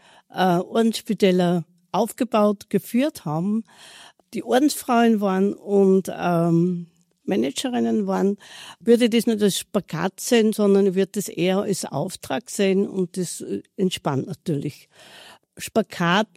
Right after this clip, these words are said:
würde ich eher sehen in meiner Funktion als Doppelfunktion Generaloberin und Geschäftsführerin.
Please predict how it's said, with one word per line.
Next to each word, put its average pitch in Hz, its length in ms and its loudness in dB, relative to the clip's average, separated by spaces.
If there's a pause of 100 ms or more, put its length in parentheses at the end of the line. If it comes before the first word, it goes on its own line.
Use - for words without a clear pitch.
(220)
würde 214 300 4
ich - 100 0
eher 214 380 2
sehen 202 480 4
in 196 280 0
meiner 190 300 2
Funktion 220 640 2
als - 160 -6
Doppelfunktion 208 760 0
Generaloberin 190 1040 0 (320)
und 185 160 2
Geschäftsführerin. 165 1200 -2